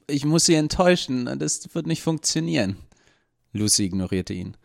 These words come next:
Junge Dame, der Kartenleser ist beschädigt. Ich muss die Tür manuell öffnen. Zeigen Sie mir doch bitte kurz Ihren Personalausweis. Lucy drehte sich,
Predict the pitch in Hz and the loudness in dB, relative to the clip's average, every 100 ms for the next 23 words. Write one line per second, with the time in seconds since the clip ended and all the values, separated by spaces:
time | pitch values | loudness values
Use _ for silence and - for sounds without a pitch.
0 | _ _ _ - 156 165 214 226 101 76 | _ _ _ -4 -2 4 6 6 4 -4
1 | - - 151 - _ 147 143 143 - 180 | -16 -18 -16 -18 _ 0 0 0 2 2
2 | 135 110 92 87 87 85 - 101 92 85 | 2 0 -2 -4 -2 -4 -4 -6 -6 -6
3 | - - - _ _ - 139 120 127 139 | -10 -16 -20 _ _ -4 -2 -2 -2 2
4 | 147 - 139 - 170 156 156 156 151 160 | 2 2 -2 2 2 2 0 0 4 6
5 | 131 117 - 120 123 110 - - - - | 6 2 0 -4 -4 -6 -12 -16 -12 0
6 | 196 185 160 160 156 147 143 156 143 - | 2 2 2 0 0 0 0 0 0 0
7 | 147 127 - 117 110 107 - 113 117 123 | 0 0 0 -2 -2 -6 -6 -6 -4 -2
8 | 120 104 95 - - - - _ _ _ | 0 0 -2 -6 -10 -12 -16 _ _ _
9 | _ _ _ _ - 127 151 165 139 139 | _ _ _ _ -6 -2 0 2 4 4
10 | 135 117 117 - | 4 2 0 0